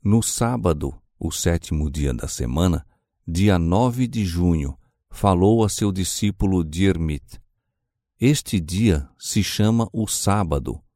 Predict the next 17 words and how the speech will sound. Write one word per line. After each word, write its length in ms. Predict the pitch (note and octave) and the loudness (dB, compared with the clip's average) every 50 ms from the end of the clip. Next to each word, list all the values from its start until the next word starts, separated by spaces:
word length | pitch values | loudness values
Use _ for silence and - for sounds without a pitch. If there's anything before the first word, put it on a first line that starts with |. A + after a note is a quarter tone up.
| _ _ | _ _
o 160 | - - F2 | -2 -2 -2
Shabat, 580 | E2 - - F2+ D#2+ D2+ D2 E2 E2+ F2 D#2 - _ _ - _ _ _ _ | -2 -2 0 0 0 0 2 2 2 2 0 -2 _ _ -20 _ _ _ _
isto 480 | - - F#2+ F#2 - - - G#2+ F2+ E2+ | -2 0 0 0 0 0 0 2 4 4
é, 180 | D2+ C#2 C2+ - _ _ _ _ _ _ - | 4 2 -2 -6 _ _ _ _ _ _ -4
o 160 | - G2 F#2+ | 0 0 0
dia 320 | D#2+ D#2+ F#2 G#2+ B2+ B2 A2+ | 0 0 0 0 2 2 0
de 140 | A#2 A#2+ | 0 -2
descanso, 840 | A2+ A2 A2 G#2 - - - - F#2 F2 E2+ E2 - - - D2+ C#2 - _ _ _ _ _ _ _ - | 0 2 2 0 0 -2 -4 0 0 2 2 2 0 -4 -6 -8 -10 -12 _ _ _ _ _ _ _ 0
e 140 | G2 G2 G#2+ | 2 4 4
é 100 | G2 F#2 | 4 4
isso 420 | F#2+ G#2+ A#2+ A2+ - - - A#2 | 4 2 2 0 -2 -4 -6 -6
que 260 | - - - G2+ F#2+ | -6 -6 -2 0 2
ele 200 | F#2+ G#2 G2+ F#2+ | 2 2 2 0
verdadeiramente 1120 | E2+ D2 D#2+ G2 A2 A2+ F2 G2+ F#2+ F2+ F#2+ G2 F#2+ F2 D#2+ D#2 E2 F2+ F2+ - - F2 | -2 0 -2 -2 -2 -2 -2 -2 -2 0 0 0 0 0 0 0 0 -2 -2 -4 -6 -8
será 340 | - - - F2 D#2+ D#2+ D#2+ | -6 -2 -2 0 0 0 -2
para 320 | - - E2 D#2 D#2 D2 C#2 | -2 -2 -2 0 0 -2 -2
mim, 320 | C#2+ D#2+ F#2 A2 B2 | -2 0 2 2 0